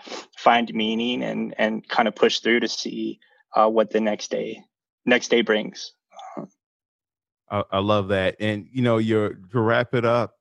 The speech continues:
Speaker 2: you, you know, I know that you're working with, uh, at the V A, uh, with veterans.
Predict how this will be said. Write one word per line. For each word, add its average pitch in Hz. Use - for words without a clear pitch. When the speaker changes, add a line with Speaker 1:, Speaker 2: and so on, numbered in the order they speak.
Speaker 2:
you, 107
you 113
know, 107
I 98
know 113
that 110
you're 101
working 104
with, 92
uh, 85
at 87
the 90
V 104
A, 113
uh, 80
with 92
veterans. 113